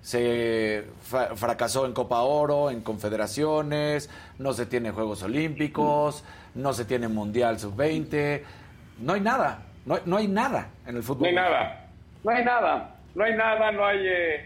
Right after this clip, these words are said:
Speaker 2: eh, pero tampoco hay autocrítica, Dani, porque, eh, estamos en una posición el día de hoy de, de poder cambiar, ¿no? De hacer un corte de caja, hacer un parteaguas de lo que ha sucedido.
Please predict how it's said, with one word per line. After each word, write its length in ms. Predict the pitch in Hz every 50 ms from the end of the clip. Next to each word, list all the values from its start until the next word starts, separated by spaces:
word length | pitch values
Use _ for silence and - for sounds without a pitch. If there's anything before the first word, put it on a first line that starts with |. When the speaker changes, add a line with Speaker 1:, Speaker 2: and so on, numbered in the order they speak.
| - -
Speaker 2:
eh, 120 | 135 - -
pero 160 | 170 165 -
tampoco 640 | - 214 208 208 - 294 285 - - 302 262 269 254
hay 160 | 247 247 247
autocrítica, 880 | 240 220 196 185 196 - - 196 208 190 - - 160 147 - 165 151 147
Dani, 320 | 147 160 156 151 147 139
porque, 680 | - - 143 131 - - 156 151 151 151 143 - - - - - - - - - - - - - - -
eh, 520 | 147 151 151 147 151 147 143 147 147 143 156
estamos 440 | 160 - - 233 240 254 240 - -
en 120 | 196 180
una 380 | 190 190 190 190 190 190 185 -
posición 760 | 170 135 - 135 123 - - 160 170 175 175 180 185 175 156
el 100 | 135 127
día 140 | 147 160 160
de 140 | 151 143
hoy 240 | 143 143 147 160 185 170
de, 480 | 165 147 135 131 120 113 - - - - - - - - - - - - - - - -
de 140 | - - -
poder 380 | - 170 170 175 214 208 214 -
cambiar, 440 | 185 151 135 131 147 139 131 - 117
¿no? 140 | 127 147
De 80 | 151 143
hacer 240 | 131 - - 147 147
un 640 | 151 147 147 143 135 127 120 110 107 98 95 - - - -
corte 380 | - 175 170 - - - 151 131
de 40 | -
caja, 360 | - 151 156 151 - 160 156
hacer 200 | 156 - - 139
un 240 | 139 135 135 123 - -
parteaguas 640 | 123 117 110 - - 147 147 147 143 139 139 123 113
de 60 | 120
lo 140 | 117 110 -
que 80 | - 131
ha 20 |
sucedido. 640 | 123 - - 143 131 135 147 151 151 165 165 147 -